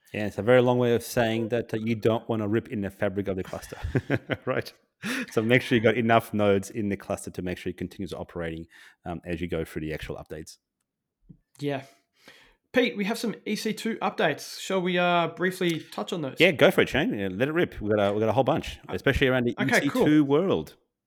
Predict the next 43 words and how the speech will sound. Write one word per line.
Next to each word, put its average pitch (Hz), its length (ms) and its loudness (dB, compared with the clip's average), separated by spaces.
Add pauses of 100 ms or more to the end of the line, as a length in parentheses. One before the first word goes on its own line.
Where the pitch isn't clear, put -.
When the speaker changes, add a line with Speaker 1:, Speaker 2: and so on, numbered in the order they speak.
(640)
Speaker 2:
Yeah, 247 220 -4
look, 226 220 0
we're, 196 100 4
so 190 160 0
we've 185 160 0
announced 185 380 0
the 202 60 0
general 202 340 0
availability 175 800 0
of 175 540 4
the 165 500 6
G 190 180 6
four 175 220 8
D 165 300 6
N 165 460 2
bare 165 300 8
metal 156 420 6
instances. 156 480 2
So - 140 4
those 165 400 10
are 147 280 10
our 147 320 6 (280)
G 208 160 2
P 214 100 2
U 185 200 4
instances 208 440 0
have 202 80 6
been 208 160 6
out 190 140 8
for 202 80 4
a 185 40 8
while 175 200 10
now 214 140 8
with 202 120 4
up 185 120 6
to - 200 2
eight 185 180 6
nvidia 160 380 6
T 170 160 2
four 160 200 6
G 151 180 2
P 160 120 2 (180)
Us, 254 160 0